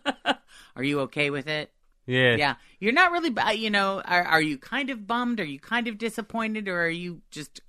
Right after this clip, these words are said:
Speaker 1: okay with what we're gonna do instead?
Speaker 2: It's bummed.
Speaker 1: Are you a little bummed about it? I was kind of excited because, you know, your mom lived in Tampa for eleven years and made many, many, many, many, many, many trips to Orlando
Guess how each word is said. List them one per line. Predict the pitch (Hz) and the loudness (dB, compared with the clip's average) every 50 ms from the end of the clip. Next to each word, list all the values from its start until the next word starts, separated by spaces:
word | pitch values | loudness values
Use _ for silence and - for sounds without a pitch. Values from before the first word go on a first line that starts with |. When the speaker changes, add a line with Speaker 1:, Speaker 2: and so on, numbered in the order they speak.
| - | 2
Speaker 1:
okay | 165 175 175 170 - 160 165 170 | 2 2 2 2 0 -2 -2 -2
with | 151 143 131 - | -2 -4 -6 -8
what | 156 - - - | -8 -10 -8 -8
we're | 156 | -8
gonna | 151 156 160 147 139 | -6 -4 -4 -4 -4
do | 135 143 139 | -4 -6 -6
instead? | 135 123 120 120 - - - - - - - - - - - - - - - - - - - - - - _ _ _ - _ _ - | -6 -8 -8 -10 -12 -14 -14 -14 -14 -16 -20 -20 -20 -20 -20 -16 -16 -14 -14 -16 -18 -20 -20 -20 -20 -20 _ _ _ -20 _ _ -4
Speaker 2:
It's | 143 127 - - _ | -4 -4 -4 2 _
bummed. | - 139 139 131 127 120 117 113 - - - - - - _ _ _ - | 6 8 8 8 8 8 6 4 2 -4 -12 -18 -18 -20 _ _ _ -2
Speaker 1:
Are | 208 247 | -2 0
you | 285 302 302 302 | 0 2 2 2
a | 302 | 2
little | 294 285 285 | 2 0 0
bummed | 247 269 269 269 262 247 | -2 -2 -2 -2 -2 -4
about | 269 240 254 247 240 240 | -4 -2 -2 0 0 0
it? | 247 254 - - - - - - - - - | -2 -6 -8 -10 -14 -20 -20 -20 -20 -6 0
I | - 262 302 | 0 2 2
was | 262 208 | 0 -2
kind | - - 190 180 | -2 -2 -2 -2
of | 165 143 | -2 -4
excited | 143 - - - 147 147 127 120 | -8 -8 -2 0 0 0 0 -2
because, | - 135 - 147 135 139 | -6 -10 -10 -10 -8 -8
you | 147 143 | -6 -6
know, | 139 131 120 113 110 120 - _ _ _ _ _ _ _ - - _ | -4 -6 -6 -8 -10 -14 -16 _ _ _ _ _ _ _ -20 -20 _
your | - 147 147 | -10 -4 2
mom | 160 196 247 277 196 143 135 135 | 4 6 6 6 4 2 0 -2
lived | 135 147 160 160 147 127 113 117 - - - - - _ _ _ _ _ | 0 0 0 2 0 -2 -4 -10 -16 -20 -20 -20 -20 _ _ _ _ _
in | - 135 135 131 | -10 -10 -8 -8
Tampa | - - 190 214 220 190 147 | -4 -2 -2 0 0 -2 -6
for | - - 123 | -6 -8 -10
eleven | 117 113 120 120 113 117 | -8 -8 -8 -8 -6 -8
years | 123 147 180 170 131 117 - | -8 -8 -8 -10 -10 -12 -16
and | - - 135 131 127 123 120 _ _ _ _ _ _ _ | -18 -14 -12 -10 -10 -12 -14 _ _ _ _ _ _ _
made | 151 156 151 147 131 127 | -10 -6 -6 -6 -6 -6
many, | 147 156 165 170 185 185 180 | -6 -6 -4 -4 -4 -4 -6
many, | 175 175 170 165 | -6 -6 -6 -6
many, | 160 160 160 156 | -8 -8 -8 -8
many, | 151 151 151 151 143 | -8 -8 -8 -8 -8
many, | 147 160 170 170 165 165 165 156 | -8 -6 -4 -4 -2 -2 -4 -4
many | 151 147 139 135 123 | -6 -6 -8 -8 -8
trips | - - 131 - - | -10 -10 -12 -12 -14
to | - | -16
Orlando | - - - 110 113 110 110 110 - - - - | -12 -12 -10 -10 -10 -10 -12 -12 -14 -16 -18 -20